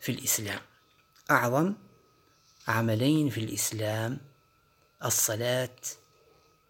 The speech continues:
والجهاد، الصلاة على وقتها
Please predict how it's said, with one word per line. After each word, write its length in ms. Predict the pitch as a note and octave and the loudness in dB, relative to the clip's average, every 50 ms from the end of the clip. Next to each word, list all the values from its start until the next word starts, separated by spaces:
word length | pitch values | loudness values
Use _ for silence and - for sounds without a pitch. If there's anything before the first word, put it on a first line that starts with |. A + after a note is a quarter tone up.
| _ _ - | _ _ -8
والجهاد، 580 | - B2 G#2+ - - G#2+ F2+ F#2 F#2+ G2 G#2+ - - - - - - _ _ _ _ _ _ - - | -6 -2 0 0 0 0 0 -4 -4 -6 -8 -10 -16 -18 -18 -18 -18 _ _ _ _ _ _ -10 -6
الصلاة 460 | A#2+ - - - B2 A#2 B2+ A#2+ - - A#2 A#2 - - | -4 -4 -2 -4 -4 -4 -6 -6 -6 -8 -12 -12 -10 -8
على 240 | - A#2 A2+ A2 | -8 -6 -4 -4
وقتها 580 | A2+ C3 C#3 - - - C#3+ C#3 D3+ D#3+ F3 - | -4 -4 -4 -4 -6 -6 -6 -4 -4 -4 -6 -8